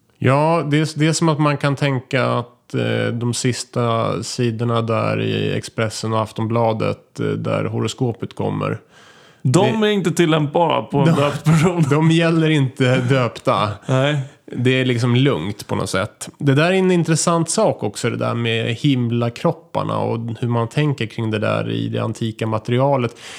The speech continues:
Speaker 1: Hur det beskrivs att den här, eh, ljuset lyser starkare än solen.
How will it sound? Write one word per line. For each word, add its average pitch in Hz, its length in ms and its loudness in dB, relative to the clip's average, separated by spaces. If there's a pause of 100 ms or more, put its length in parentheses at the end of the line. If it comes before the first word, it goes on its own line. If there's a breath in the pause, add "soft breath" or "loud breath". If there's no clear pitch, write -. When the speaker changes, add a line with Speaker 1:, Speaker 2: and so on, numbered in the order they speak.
(240 loud breath)
Speaker 1:
Hur 120 120 2
det 123 80 2
beskrivs 120 840 0
att - 260 -6
den 120 340 -2
här, 104 600 0
eh, 107 80 -4
ljuset 135 840 -2
lyser 110 1000 -2
starkare 104 840 -2
än 107 200 -4
solen. - 600 -6